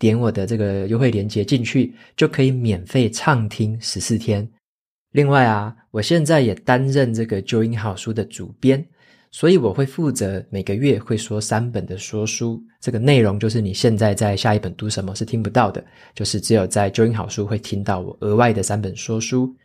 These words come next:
而且呢，我还会负责来挑哪一些书来说给大家，所以你在里面看到的书单都是经过我的筛选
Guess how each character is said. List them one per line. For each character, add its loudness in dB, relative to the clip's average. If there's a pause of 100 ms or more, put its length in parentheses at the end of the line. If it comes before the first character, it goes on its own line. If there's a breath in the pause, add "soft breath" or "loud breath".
(440)
而 6
且 4
呢， 4
我 0
还 0
会 6
负 2
责 0
来 0
挑 2
哪 0
一 0
些 2
书 -2
来 -6
说 2
给 -4
大 0
家， -2 (300 loud breath)
所 2
以 6
你 2
在 4
里 -2
面 0
看 -2
到 2
的 -4
书 -4
单 0
都 0
是 -2
经 -2
过 2
我 -2
的 -12
筛 -2
选 -2